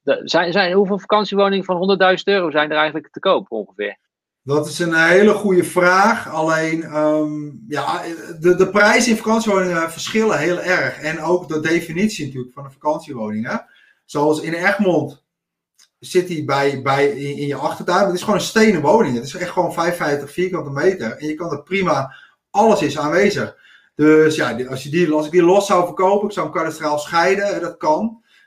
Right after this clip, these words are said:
Speaker 2: Dan zou ik er echt wel honderdvijftigduizend euro voor kunnen vragen. Appartementje in Alkmaar bijvoorbeeld, dubbelbestemming. Die van mijn buurman is laatst voor tweehonderddrie weggegaan. Ehm,
Speaker 1: Ja.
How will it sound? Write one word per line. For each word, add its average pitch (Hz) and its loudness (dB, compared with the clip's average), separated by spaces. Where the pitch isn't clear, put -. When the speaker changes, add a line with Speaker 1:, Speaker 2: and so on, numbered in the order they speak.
Speaker 2:
Dan 135 -18
zou 151 -2
ik 151 -2
er 151 -6
echt - -14
wel 160 -4
honderdvijftigduizend 160 -2
euro 175 2
voor - -14
kunnen 120 -8
vragen. 107 -14
Appartementje 156 -2
in 151 0
Alkmaar 170 2
bijvoorbeeld, 180 2
dubbelbestemming. 165 2
Die 139 -8
van 147 -10
mijn 135 -4
buurman 139 2
is 123 -10
laatst 135 -2
voor 127 -20
tweehonderddrie 147 -2
weggegaan. 110 -2
Ehm, 135 -4
Speaker 1:
Ja. 135 -2